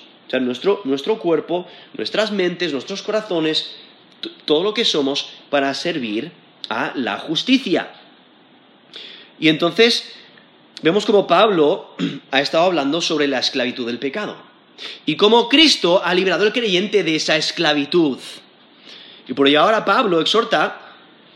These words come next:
al creyente a entregarse por completo como siervo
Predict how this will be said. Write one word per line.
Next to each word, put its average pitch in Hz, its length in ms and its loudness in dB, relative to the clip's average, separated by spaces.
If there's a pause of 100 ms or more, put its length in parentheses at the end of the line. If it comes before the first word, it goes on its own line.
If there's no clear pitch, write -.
(120)
al 156 120 4
creyente 165 340 4
a - 20 6
entregarse 233 540 2
por 202 280 4
completo 202 920 2 (1080)
como 185 260 6
siervo 233 800 4